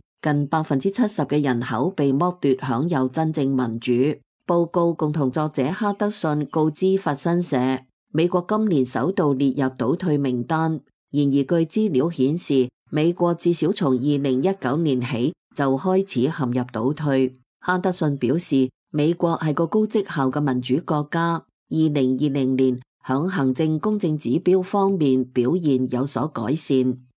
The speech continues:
然而，公民自由度下滑同對政府嘅核查表明民主響基本面存在嚴重問題。報告中特別提到，歷史性轉折點出現響二零二零到二零二一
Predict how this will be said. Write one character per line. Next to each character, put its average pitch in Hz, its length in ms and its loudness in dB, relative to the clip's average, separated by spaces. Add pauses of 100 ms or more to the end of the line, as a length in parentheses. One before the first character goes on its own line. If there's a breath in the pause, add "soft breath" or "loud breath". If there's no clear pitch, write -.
(160)
然 143 120 2 (140)
而， 131 280 2 (240)
公 226 200 0
民 135 260 2
自 143 140 -2
由 135 180 0
度 151 180 0
下 147 240 -2
滑 139 260 0
同 135 280 -2
對 160 200 0
政 165 260 -2
府 156 200 -2
嘅 180 100 0
核 160 180 0
查 127 320 -4 (220)
表 147 100 2
明 160 220 2
民 127 180 2
主 127 140 -2
響 165 340 -2
基 202 180 2
本 131 180 0
面 147 400 0
存 123 280 0
在 139 220 -2
嚴 127 260 0
重 135 240 0
問 135 220 0
題。 127 400 -2 (320)
報 180 140 2
告 180 160 2
中 226 240 2
特 151 180 0
別 139 180 0
提 131 260 0
到， 147 280 -2 (240)
歷 147 160 -2
史 156 160 -2
性 170 260 0
轉 151 240 0
折 165 160 0 (120)
點 135 260 0
出 196 160 0
現 135 220 0
響 123 160 -2
二 151 280 0
零 127 240 0
二 135 160 -2
零 127 280 -2
到 151 220 0
二 143 60 0
零 135 440 0
二 120 100 -6
一 139 200 0